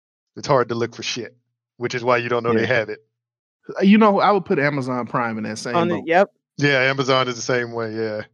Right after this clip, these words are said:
Speaker 2: Amazon Prime, they got some shit, like, there's some good shows in there that I've been watching, like Bosch and Grimm.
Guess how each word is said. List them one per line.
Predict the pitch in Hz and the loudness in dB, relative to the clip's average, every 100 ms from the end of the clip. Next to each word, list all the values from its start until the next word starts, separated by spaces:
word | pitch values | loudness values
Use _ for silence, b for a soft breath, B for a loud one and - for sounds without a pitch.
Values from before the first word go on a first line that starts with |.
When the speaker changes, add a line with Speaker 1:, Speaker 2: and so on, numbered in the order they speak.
| _ - | _ -4
Speaker 2:
Amazon | 156 208 190 175 165 | 0 2 2 0 0
Prime, | 175 160 | 0 2
they | 180 | 0
got | 254 254 | -2 -4
some | 170 | -4
shit, | 170 160 | -2 2
like, | 151 175 | 2 2
there's | 247 | -2
some | 165 139 | -2 -4
good | 135 | -4
shows | 139 135 117 | -4 -4 -6
in | |
there | 113 110 | -6 -6
that | |
I've | 107 | -8
been | 117 110 | -8 -6
watching, | 113 104 110 | -8 -8 -14
like | 110 110 110 | -14 -14 -12
Bosch | 113 117 131 - | 0 0 0 -4
and | 107 107 110 - | -10 -10 -12 -14
Grimm. | 117 123 127 135 | -6 -4 -2 -4